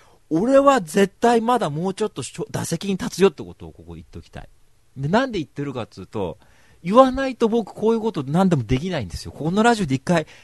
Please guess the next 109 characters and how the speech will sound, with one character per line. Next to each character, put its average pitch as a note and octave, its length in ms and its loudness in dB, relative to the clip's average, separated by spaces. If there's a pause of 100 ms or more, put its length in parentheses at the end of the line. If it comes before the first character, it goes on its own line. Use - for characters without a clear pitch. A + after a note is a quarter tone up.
な A#3 140 2
ん A#3+ 40 -6
か G#3+ 80 -8
決 E3 340 -6
意 A#3+ 80 -8
表 C4 220 -8
明 F3+ 60 -4
し C#3 120 -8
な C3 60 -2
い A#2+ 60 -4
と A#2+ 80 -6
何 A3+ 240 0
か G#2+ 180 -4
を F2 140 -12
で G#2 160 -6
き E3+ 100 -8
な D#3 120 -6
い F2+ 80 -8
男 G2+ 380 -8
に E2+ 60 -12
な G2+ 80 -10
っ A#2+ 60 -10
ち - 60 -14
ゃ - 20 -12
っ F2+ 40 -18
た - 120 -20
ん D#2 40 -20
だ C#2 120 -20
ね、 B2 180 -6
ほ A2 140 -10
ん E2+ 80 -16
と。 E2+ 260 -12
う - 20 -16
ん。 F2+ 280 -4
だ A2 100 -10
か G2+ 80 -10
ら、 F2 80 -12 (320)
頑 G#2 140 -12
張 B2 100 -8
ろ F3+ 100 -8
う - 20 -14
っ - 20 -18
て - 100 -16
こ F2 80 -16
と E2 60 -20
で E2+ 80 -20
す - 100 -20
ね。 F2+ 140 -12 (360)
だ F#2 140 -20
け F2+ 80 -20
ど E2+ 120 -20 (120)
ね、 F#2 480 -20
そ - 180 -20
れ F2+ 100 -20
で F#2 120 -16
ね、 G2 320 -10 (340)
ま F2 120 -14
た - 100 -18 (180)
シ - 120 -16
ョ A#2+ 60 -12
ッ - 80 -12
ク - 80 -16
だ F2+ 60 -10
っ - 40 -16
た E2+ 140 -14
か D#2 100 -14
ら E2+ 80 -16
ね、 B2 100 -10
そ - 160 -16
の E2+ 140 -14
投 F#2+ 180 -14
稿 - 180 -20
を F2 40 -16
見 F#2 100 -18
て D#2 120 -20
さ。 D#2+ 200 -20 (960)
誘 F#2+ 80 -16
わ F2+ 100 -14
れ F2 80 -16
て F#2 160 -18
な F#2 120 -14
い、 E2 120 -20
嫌 F#2+ 180 -12
わ F#2 80 -14
れ F#2 80 -16
て F#2+ 120 -16
る F#2 80 -14
な F#2+ 140 -12
っ - 20 -14
て、 - 120 -20
そ - 120 -18
こ A2+ 100 -10
で G#2 60 -10
や G#2+ 40 -8
っ - 20 -18
ぱ - 100 -16
認 G#2 140 -10
識 - 180 -16
す A2+ 160 -10
る A2 60 -10
わ A2+ 80 -8
け G2 60 -12
じ D2+ 40 -16
ゃ D2 40 -18
な - 20 -20
い D2+ 40 -20
で - 60 -20
す - 60 -20
か。 - 80 -20